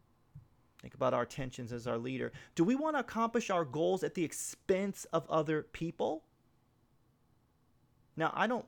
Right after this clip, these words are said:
think that at today we're at the la-, level that Columbus was, that we would walk into a workplace and that we would try to enslave people. But what we can extrapolate out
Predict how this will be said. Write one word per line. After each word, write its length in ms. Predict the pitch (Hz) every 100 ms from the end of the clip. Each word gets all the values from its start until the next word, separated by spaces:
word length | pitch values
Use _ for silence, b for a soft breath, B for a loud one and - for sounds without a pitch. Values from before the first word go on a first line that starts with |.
| _
think 340 | - 156 143 - _
that 220 | - 135 -
at 240 | 135 - _ _ _ _ _ _ _ _ _ _ _ _ _ _
today 440 | - 160 143 110 117
we're 180 | 135 139
at 80 | 135
the 80 |
la-, 300 | 120 120 127 110 -
level 480 | 123 117 101 104 -
that 160 | 113
Columbus 480 | - 117 113 107 101
was, 280 | 110 95 - B B
that 160 | 139 135
we 100 | 143
would 140 | 123
walk 260 | 131 139 139
into 220 | 123 139
a 60 |
workplace 600 | 127 123 120 - 117 113 - B
and 120 | 131
that 140 | 139 131
we 120 | 131
would 160 | 127 123
try 220 | 127 120
to 160 | 123
enslave 800 | 123 113 - 120 120 120 113 107 -
people. 480 | - 123 - - - _ _ _ _ _ _ _ - -
But 260 | 131 120 B B B
what 200 | 151 175
we 100 | 165
can 460 | 160 - 160 160 139
extrapolate 840 | 139 - - 135 131 131 117 113 -
out 380 | 151 123 98